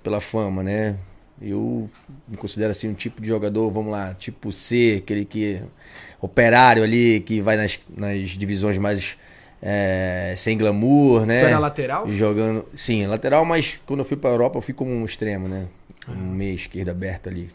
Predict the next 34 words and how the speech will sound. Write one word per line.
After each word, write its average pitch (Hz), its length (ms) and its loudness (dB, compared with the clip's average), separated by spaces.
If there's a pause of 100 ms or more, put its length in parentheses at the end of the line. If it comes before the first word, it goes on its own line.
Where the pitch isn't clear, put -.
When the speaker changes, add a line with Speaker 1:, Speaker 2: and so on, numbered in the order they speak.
Speaker 1:
que 98 140 -8
hoje 95 360 -6
é - 120 -14
extremo. 95 360 -10 (280)
Speaker 2:
Uhum. 120 200 -14 (380)
Speaker 1:
Daí, 117 560 2
então, 160 200 2
assim, 101 380 -4 (120)
joguei 110 260 -2
em - 20 2
alguns 117 240 -2
países 113 440 -2
que 110 160 -8
também 117 360 -2
tem 107 160 -6
um 104 120 -4
futebol 101 640 -2 (340)
não 101 180 -4
considerado, 95 640 -6 (600)
né, 98 400 -8 (440)
de 92 120 -6
alto 95 240 -6
ni-, 98 300 -6
assim, 101 200 -6
não 107 320 0
de 151 100 2
alto 151 220 2
nível, 110 220 -2
mas 101 200 -2 (100)
sim 101 200 -8
de 90 280 -8 (180)
categoria 104 480 -2
A, 123 300 0 (400)
entendeu? 139 440 0